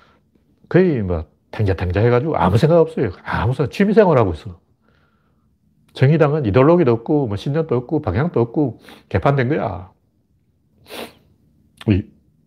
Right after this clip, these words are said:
아니, 공항을 왜 반대하냐고.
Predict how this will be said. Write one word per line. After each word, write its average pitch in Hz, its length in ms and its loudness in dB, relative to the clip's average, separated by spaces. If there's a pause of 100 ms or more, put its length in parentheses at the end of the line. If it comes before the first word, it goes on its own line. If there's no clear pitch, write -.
(1500)
아니, 123 100 2
공항을 127 380 4
왜 185 80 8
반대하냐고. 117 840 0